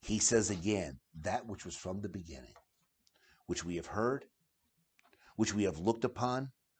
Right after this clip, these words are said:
which our eyes have seen, which our hands have touched, concerning the word of life." Then he says that this life was made manifest.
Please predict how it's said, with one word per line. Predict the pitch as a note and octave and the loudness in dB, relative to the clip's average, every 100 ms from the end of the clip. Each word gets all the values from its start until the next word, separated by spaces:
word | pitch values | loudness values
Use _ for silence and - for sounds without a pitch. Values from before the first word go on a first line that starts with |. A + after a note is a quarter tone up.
| _ | _
which | G#2 G2 | -2 2
our | G2+ | 6
eyes | G2 A#2+ B2+ | 10 10 8
have | A#2+ - | 4 2
seen, | - A#2+ A#2+ | 2 4 4
which | A2+ G2 | 4 2
our | F2+ | 2
hands | F#2+ A#2 B2 | 2 2 2
have | A#2+ - | 0 -4
touched, | - F#2 D#2+ - - - - - | -4 -2 -2 -6 -14 -20 -20 0
concerning | A2+ - A2+ A2+ A2+ | 2 4 4 6 4
the | G#2 | 4
word | A2 A2+ | 6 4
of | F#2+ | 4
life." | F2+ D2 C#2 - - - - _ _ | 0 0 -6 -16 -20 -20 -20 _ _
Then | A2 F3+ | -2 0
he | G#3 | 2
says | - A#2+ - | 2 0 0
that | F2+ - | -2 -2
this | D#3 - | -2 -2
life | G#2 G#2 C#2 C2 - _ _ _ | -4 -4 -6 -10 -16 _ _ _
was | G2+ G#2 G2+ | 2 2 2
made | G#2+ G2 G2 E2 | 2 2 0 -4
manifest. | F2+ F#2 F2+ D#2 - D#2 C#2 - | -4 -4 -6 -8 -10 -8 -8 -10